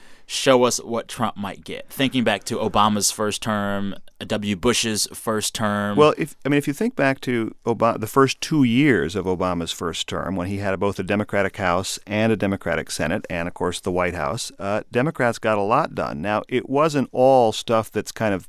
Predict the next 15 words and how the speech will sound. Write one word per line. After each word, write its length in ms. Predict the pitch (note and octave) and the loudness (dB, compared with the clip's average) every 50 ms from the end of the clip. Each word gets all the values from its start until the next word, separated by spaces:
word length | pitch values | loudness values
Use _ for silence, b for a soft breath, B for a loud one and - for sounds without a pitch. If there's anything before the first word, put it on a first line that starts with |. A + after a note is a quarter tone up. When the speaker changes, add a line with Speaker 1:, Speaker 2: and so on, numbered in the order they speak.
| - - | -10 -2
Speaker 2:
Democratic 760 | G#2 A2+ A2+ A2+ G#2+ - - A2 G#2 G2 G2 F2 - - - - - - - - | 0 2 2 2 0 0 0 2 2 2 2 0 -2 -4 -12 -18 -18 -18 -14 -6
wish 340 | - A2+ C#3 D#3 - - - | 0 2 2 2 2 0 -4
list. 320 | G2 C#2+ - - - - | -6 -8 -8 -10 -10 -8
A 60 | F2 G2+ | -6 0
lot 240 | G#2 A2 C3 D3+ | 4 6 6 6
of 100 | C3 F#2+ | 6 4
it 180 | G2 F#2 - - | 0 -4 -4 -4
was 500 | - G2 F#2 F#2 F2 F2 F2 - - - - - | -4 -2 0 0 0 -2 -4 -6 -10 -12 -14 -12
emergency 760 | - G2 F#2 F#2+ A2 A2 A#2+ C3 B2+ B2 A#2+ A2 - - A2 | -8 -6 -4 -2 0 2 4 4 4 2 0 0 -2 -4 -6
reaction 640 | F#2 F#2 G2 F#2 F#2+ G#2 A2 - - G#2+ F#2 F2 E2+ - | -4 -4 -2 0 0 0 -2 -2 -6 -8 -6 -8 -8 -8
to 120 | - G2+ | -8 -8
the 120 | F2 E2+ E2+ | -8 -8 -6
financial 520 | - G#2 F#2 G2 A2 B2 B2+ - G#2 E2+ | -6 -4 -2 0 2 2 2 0 -2 -6
crisis. 480 | - - F#2 D#2 - - - C2 - - | -6 -4 -6 -6 -6 -6 -10 -12 -8 -4
The, 200 | G#2+ G2 F2 | -4 -4 -4